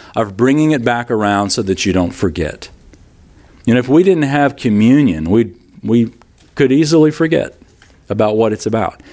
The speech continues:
If we didn't have, um, Memorial Day or your anniversary or,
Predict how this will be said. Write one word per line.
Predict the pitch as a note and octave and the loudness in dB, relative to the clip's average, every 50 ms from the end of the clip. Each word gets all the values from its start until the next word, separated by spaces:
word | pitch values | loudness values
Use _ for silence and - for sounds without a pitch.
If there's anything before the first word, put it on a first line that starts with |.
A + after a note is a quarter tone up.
| - - - | -20 -6 -4
If | A#2+ A#2+ | -4 0
we | C3+ C#3+ E3+ F#3 | 2 2 4 4
didn't | F#3 F3+ D#3+ D3 | 4 4 2 0
have, | B2+ B2+ C#3+ C3+ C3 B2+ B2 A#2 G#2 - - - _ _ | -4 -2 0 0 2 2 0 0 -4 -8 -16 -20 _ _
um, | - A#2+ A2 G#2+ G2+ F#2+ F2+ E2 E2+ - - _ - - _ | -4 -2 0 0 0 0 -2 -4 -6 -12 -16 _ -20 -10 _
Memorial | - B2 B2 C3+ C#3 C#3 D3 C#3 B2 A2 G2+ F#2+ | 0 2 2 4 4 4 4 4 2 2 0 0
Day | E2+ F2+ E2 E2 E2+ - - | -2 -4 -4 -6 -8 -12 -8
or | - - A2+ A2 A2+ A2 G#2 G2+ - - - - | -2 0 2 2 2 2 0 -2 -6 -12 -4 -2
your | A#2 B2+ B2 | 0 0 2
anniversary | A#2+ B2 B2 A#2+ G#2+ A#2 C3+ C#3+ C3 - - G2+ E2 D#2 D#2 D#2+ - | 0 0 0 0 2 2 0 0 0 -4 -6 -6 -4 -4 -6 -6 -4
or, | - B2 A2+ A2+ A2+ G#2+ G#2 G2+ | 0 2 2 2 2 0 -2 -4